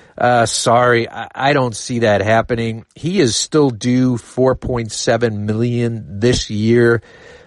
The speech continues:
That is guaranteed. He's due another eleven million next year, and that becomes guaranteed on the third day of the league year, which is in March.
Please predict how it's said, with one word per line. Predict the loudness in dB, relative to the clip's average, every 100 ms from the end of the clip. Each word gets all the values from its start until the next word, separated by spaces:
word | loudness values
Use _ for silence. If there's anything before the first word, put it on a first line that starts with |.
| -6
That | 0 2 2
is | 0
guaranteed. | 0 2 2 0 0 -2 -2 -4 -4 -10 _ _
He's | -8 -4
due | 2 2
another | 4 2 4 4
eleven | 4 2 2 0 0
million | 0 0 -2 -2
next | -2 -4 -6
year, | -2 0
and | 2
that | 0 -2
becomes | -4 -6 -2 -2 0 -2
guaranteed | 0 2 2 -2 -6 -2 -2
on | -2
the | -4
third | -2 0 2 2
day | 2
of | 2
the | 0
league | -2 -2 -4
year, | 0 2 2
which | 0 -4
is | -6
in | -6 -4
March. | -2 0 0 -4